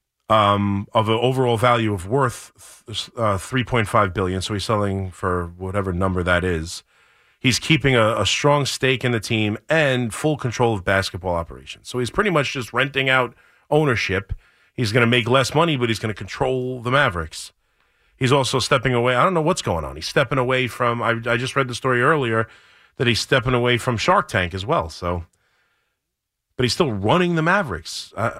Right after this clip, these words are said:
I, that's a weird one. But that's some deal if you can make it. Why don't you give me, I don't know, if, I, I can't imagine he's strapped for cash. Why don't you give me, I don't know, let's call it two point eight billion dollars. You're the majority owner, but I still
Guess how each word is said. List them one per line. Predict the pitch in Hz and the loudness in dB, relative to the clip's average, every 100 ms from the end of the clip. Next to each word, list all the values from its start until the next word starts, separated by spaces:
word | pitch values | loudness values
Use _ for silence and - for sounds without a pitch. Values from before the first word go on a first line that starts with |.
| - | -10
I, | 120 101 | -6 -6
that's | 85 110 - | -6 -8 -8
a | |
weird | 78 85 82 | -8 -6 -8
one. | 69 78 _ _ _ _ - - _ | -10 -20 _ _ _ _ -20 -20 _
But | 107 101 | -2 2
that's | 165 - | 2 2
some | 180 156 | 0 2
deal | 196 190 | 0 0
if | |
you | 156 | -2
can | 160 165 | -2 0
make | 196 139 | 0 -2
it. | 113 _ _ _ _ _ _ _ _ _ _ _ - | -6 _ _ _ _ _ _ _ _ _ _ _ 0
Why | 156 | 2
don't | 190 175 | 2 -2
you | |
give | 131 170 156 | 0 0 0
me, | 156 156 | 0 2
I | 147 | 2
don't | 160 | 2
know, | |
if, | 123 | 0
I, | 104 113 | 0 -2
I | 98 | -2
can't | - 135 | -2 0
imagine | 120 117 104 | 2 0 -2
he's | 92 | -6
strapped | - 113 101 | -2 -2 -4
for | 95 | -6
cash. | 131 107 101 | -4 -2 2
Why | |
don't | 190 202 | 2 2
you | 175 | 0
give | 170 | 0
me, | 151 143 135 127 | 2 2 2 0
I | 139 185 | 0 2
don't | 143 | 2
know, | 104 | 2
let's | 120 135 | 0 -2
call | - 131 120 | -2 0 0
it | 107 - | -2 -4
two | 196 | -4
point | 170 165 151 143 | -2 0 0 0
eight | 131 98 90 | -2 -6 -4
billion | 139 160 143 113 | -2 0 -2 0
dollars. | 90 80 90 101 - _ _ _ _ _ - | -2 -2 -8 -14 -18 _ _ _ _ _ -2
You're | 147 175 | 0 2
the | |
majority | 170 147 139 123 113 98 | 2 2 4 4 4 2
owner, | 98 139 | 2 0
but | 156 | 2
I | 220 233 | 2 2
still | - 220 214 220 | 0 -4 -4 -8